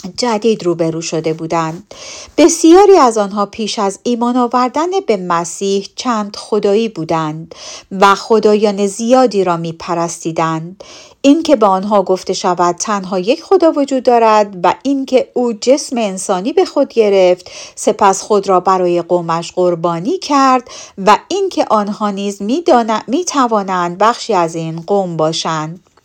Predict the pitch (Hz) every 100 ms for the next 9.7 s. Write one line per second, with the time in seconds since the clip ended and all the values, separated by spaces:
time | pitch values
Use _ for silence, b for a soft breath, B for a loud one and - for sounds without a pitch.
0 | B B B B - 208 - 202 180 175
1 | 185 185 180 185 175 - 190 202 185 180
2 | 196 190 254 254 269 247 202 160 156 160
3 | 175 165 160 165 165 170 _ _ _ B
4 | B B B B 330 330 - 294 403 403
5 | 320 254 226 226 285 277 220 208 202 202
6 | 233 262 220 202 269 262 208 202 190 175
7 | 180 226 208 180 175 196 196 170 180 190
8 | 185 214 190 185 180 190 170 170 147 151
9 | 151 156 160 156 156 156